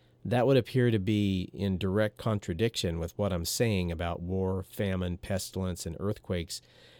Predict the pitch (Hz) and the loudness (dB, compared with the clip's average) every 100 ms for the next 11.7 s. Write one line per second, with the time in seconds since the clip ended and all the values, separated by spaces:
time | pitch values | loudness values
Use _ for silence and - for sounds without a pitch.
0 | - 113 107 107 98 90 - - 98 101 | -4 0 2 4 2 0 -6 -4 -2 0
1 | 95 - 110 104 95 - 101 98 95 - | 0 2 0 0 -2 0 0 2 0 -2
2 | 87 85 90 87 101 104 87 - 90 87 | -2 -2 -4 0 0 0 -2 -4 -2 -2
3 | 90 90 - - - 104 101 90 82 85 | 0 -2 -4 -6 -2 -2 0 -2 -2 -4
4 | 87 98 82 82 - - _ _ _ _ | -2 0 0 -4 -10 -12 _ _ _ _
5 | - - _ - - 120 123 147 151 147 | -20 -20 _ -14 -10 0 6 8 10 8
6 | 135 - _ _ 110 117 117 104 107 101 | 6 2 _ _ 2 4 6 4 2 2
7 | 87 - 127 113 101 98 104 92 85 - | 0 0 0 2 2 4 4 4 0 -4
8 | _ _ _ _ _ _ 117 104 110 120 | _ _ _ _ _ _ 0 2 4 4
9 | 117 104 95 - - - 139 - - - | 4 2 0 -2 -4 -2 0 0 -6 2
10 | 151 156 - 90 85 92 - _ _ _ | 4 4 2 0 0 -6 -12 _ _ _
11 | _ - 92 87 104 87 - | _ -2 0 0 0 0 -4